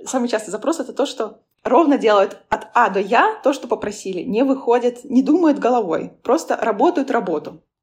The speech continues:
Возможность выделиться из вот этого общей массы людей, которые просто делают работу, это подумать и прийти с классным предложением. И то, как вы приходите с предложением, это тоже сторителлинг. Можно сказать:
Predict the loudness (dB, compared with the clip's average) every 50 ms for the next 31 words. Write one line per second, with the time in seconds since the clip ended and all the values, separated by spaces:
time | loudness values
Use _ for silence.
0 | _ -6 -4 -2 0 0 0 0 -2 -4 -6 -2 0 0 0 0 -4 -4 -6 -4
1 | -6 -6 -6 -4 -6 -8 -8 -8 -8 -10 -8 -8 -6 -6 -4 -4 -4 -4 -6 -4
2 | 0 0 0 0 -2 -8 -8 -6 -4 -2 -2 -4 -4 -8 -8 -6 0 0 0 0
3 | 0 -6 -6 -6 -4 -6 -6 -6 -4 -4 -2 -2 -2 -2 -4 -6 -4 0 2 2
4 | 2 0 -2 -8 -8 -14 _ _ _ _ -4 -2 -2 -2 -2 -2 -2 -2 -2 -2
5 | -2 0 -2 -2 -2 -4 -14 -20 _ _ _ _ -16 -14 -10 -8 -10 -8 -6 -8
6 | -8 -8 -4 -2 -2 -2 -2 -4 -12 -14 -10 -6 -6 -6 -6 -6 -8 -10 -10 -10
7 | -12 -14 -16 _ _ _ _ _ -8 -6 0 0 2 2 2 2 0 -2 -2 0
8 | 0 0 0 0 -2 -4 -6 -8 -8 -20 _ -10 -8 -4 -2 -2 0 0 2 2
9 | 2 0 -2 -4 0 0 0 0 -2 -6 -6 -6 -6 -6 -2 -2 -2 -2 -2 -4
10 | -12 -16 -18 _ _ _ _ -2 -2 0 0 0 -4 -2 0 0 0 0 -2 -12